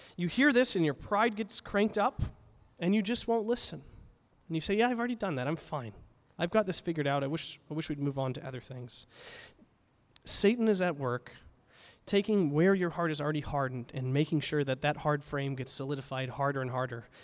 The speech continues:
like, like a heavily baked clay. He's making sure that nothing can penetrate that heart. That is where the battle is being fought, in this heartfelt level. We then get this shallow, s-, this shallow heart, maybe we could say.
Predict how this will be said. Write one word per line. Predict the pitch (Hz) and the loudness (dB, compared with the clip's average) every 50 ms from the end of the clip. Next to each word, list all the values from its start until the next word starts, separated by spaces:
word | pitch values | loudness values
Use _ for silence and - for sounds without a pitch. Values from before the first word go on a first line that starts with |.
| - - _ | -20 -16 _
like, | - 139 139 - - | -4 -4 -4 -4 -4
like | 147 143 135 - | -4 -4 -4 -4
a | |
heavily | 120 117 - - - 180 185 190 190 185 175 175 | -6 -8 -8 -4 -2 0 0 0 0 0 0 0
baked | 156 160 156 151 147 - - - | 0 -2 -2 -2 -2 -4 -8 -10
clay. | - - 151 135 123 117 110 110 | -8 -8 -6 -6 -4 -6 -6 -8
He's | 135 127 127 | -8 -6 -2
making | 147 156 151 160 143 | -2 0 2 0 -2
sure | - - 156 143 | 0 -2 -4 -4
that | 135 - - - | -4 -4 -6 0
nothing | 139 160 175 196 202 - 202 165 | 4 6 6 6 6 4 0 0
can | 156 143 | 0 -2
penetrate | - - 127 127 - - 131 123 - - | -2 -2 -4 -4 -6 -8 -10 -10 -10 -10
that | 120 113 | -10 -8
heart. | 123 120 120 - | -6 -6 -4 2
That | - 180 202 208 | 6 6 8 8
is | 190 165 147 - - - - - - - - - - - | 6 6 4 4 0 -2 -6 -18 -20 -20 -20 -18 -6 2
where | 160 165 | 2 4
the | 156 147 | 4 4
battle | 143 143 143 147 | 2 2 2 0
is | 135 123 | -2 -4
being | - - 131 131 120 | -6 -6 -6 -6 -6
fought, | - - 190 202 180 170 - - | -2 0 2 2 2 2 0 -2
in | 156 | 0
this | 170 170 165 - | 2 2 2 2
heartfelt | - 214 202 202 - - 190 175 160 139 | 2 2 2 2 0 0 0 0 2 2
level. | 147 143 135 127 120 120 120 - - - _ _ - - - - - - | 0 -2 -2 -2 -6 -8 -10 -14 -20 -20 _ _ -20 -20 -20 -10 0 6
We | 165 185 | 12 12
then | 208 233 233 | 12 12 12
get | 226 214 196 | 12 8 8
this | 208 202 | 6 4
shallow, | - - - - 240 233 262 240 190 165 147 135 123 - - _ - - - - - - _ _ | 4 4 2 4 4 6 6 6 6 6 4 2 -4 -10 -18 _ -20 -20 -20 -20 -20 -20 _ _
s-, | - - - - - - | -4 -2 0 0 0 -2
this | 151 165 165 165 | 0 0 2 2
shallow | - - - 214 202 208 185 156 | 2 4 6 6 6 6 6 6
heart, | 165 151 143 | 4 2 2
maybe | 139 139 139 139 | 0 -2 -2 -2
we | 139 135 | -2 -2
could | 131 147 131 | -4 -4 -6
say. | - - 135 123 123 117 | -4 -4 -4 -4 -4 -6